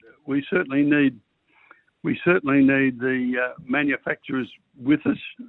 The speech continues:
uh, be it in whatever, whatever status, who cares? But we need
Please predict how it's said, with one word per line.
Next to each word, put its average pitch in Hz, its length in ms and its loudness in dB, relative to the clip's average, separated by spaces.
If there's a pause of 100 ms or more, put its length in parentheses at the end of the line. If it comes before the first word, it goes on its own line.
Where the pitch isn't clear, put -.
(140)
uh, 127 220 -2
be 139 320 4
it 135 120 4
in 131 380 4
whatever, 135 480 4 (360)
whatever 131 400 -6 (380)
status, 147 440 0
who 139 160 -8
cares? 143 400 -6 (800)
But 151 180 -2
we 151 160 2
need 165 280 2